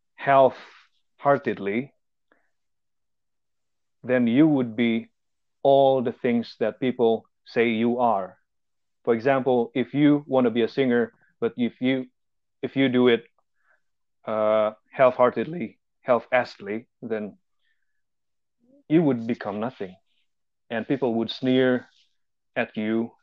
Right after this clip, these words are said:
and would tell you that, "I told you to become a, uh, to become something, something, a doctor or something like that."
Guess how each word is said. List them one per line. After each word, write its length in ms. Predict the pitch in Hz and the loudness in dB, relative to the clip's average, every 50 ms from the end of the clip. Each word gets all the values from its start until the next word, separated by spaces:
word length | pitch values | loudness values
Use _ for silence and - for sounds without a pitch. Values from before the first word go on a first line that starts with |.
| _ _ | _ _
and 220 | - 104 104 101 107 | -12 -10 -10 -8 -8
would 180 | 113 113 113 | -8 -10 -8
tell 220 | - - 123 120 117 | -4 -2 0 0 0
you 180 | 113 110 110 101 | -2 -4 -4 -6
that, 180 | 110 104 98 - _ _ _ _ _ _ _ _ _ _ - | -6 -6 -8 -8 _ _ _ _ _ _ _ _ _ _ -2
"I 100 | 131 131 | -2 2
told 300 | - 196 214 220 190 160 | 4 6 6 6 6 6
you 300 | 143 135 123 120 107 - - | 6 6 6 4 2 0 -4
to 80 | 131 | -4
become 320 | 117 123 120 - 127 123 120 | -2 -2 0 0 0 0 0
a, 200 | 117 110 101 - _ _ _ _ _ _ _ _ _ _ _ _ _ _ _ _ _ _ _ _ _ _ _ _ _ _ _ _ _ _ _ _ _ | 0 -2 -6 -10 _ _ _ _ _ _ _ _ _ _ _ _ _ _ _ _ _ _ _ _ _ _ _ _ _ _ _ _ _ _ _ _ _
uh, 120 | - 104 107 | -18 -18 -14
to 100 | - 113 | -10 -8
become 260 | 113 110 127 120 117 | -6 -4 -4 -4 -2
something, 460 | - 139 135 123 - 131 123 117 117 | -2 -2 -4 -2 -2 -2 -2 0 -2
something, 400 | 113 120 113 110 - - 110 107 | -2 -4 -6 -6 -4 -4 -4 -4
a 60 | 104 | -4
doctor 460 | 98 113 117 113 - _ 117 107 107 107 | -2 -2 -4 -4 -4 _ -4 -4 -4 -6
or 80 | 110 104 | -8 -10
something 340 | - 110 104 101 - 104 | -12 -14 -14 -12 -14 -16
like 180 | 104 101 98 98 | -16 -18 -16 -12
that." 180 | - - - - | -10 -10 -10 -10